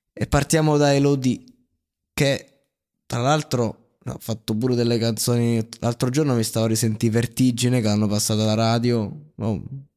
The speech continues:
bel pezzo, devo dire, bel pezzo pop. Bagno a mezzanotte,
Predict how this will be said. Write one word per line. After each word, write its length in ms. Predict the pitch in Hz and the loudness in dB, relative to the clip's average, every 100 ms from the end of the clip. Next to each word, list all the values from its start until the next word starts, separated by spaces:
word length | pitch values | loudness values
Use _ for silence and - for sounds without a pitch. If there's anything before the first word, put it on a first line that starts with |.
| _ | _
bel 340 | 147 127 139 143 | -10 -2 -2 0
pezzo, 680 | 104 90 - - - 131 _ _ _ - | -2 -4 -6 -10 -12 -16 _ _ _ -6
devo 180 | 98 | -4
dire, 220 | 98 90 92 | -2 -4 -4
bel 180 | 117 | -4
pezzo 380 | - 95 - 117 | -2 -2 -2 -2
pop. 440 | 127 135 143 - - - _ - - _ - | 0 -2 -2 -10 -16 -18 _ -20 -20 _ -4
Bagno 300 | 117 131 127 | 0 2 2
a 20 | |
mezzanotte, 1300 | 135 131 127 143 147 160 143 - 120 110 95 - 131 | 2 0 2 2 2 2 0 0 0 0 0 -6 -12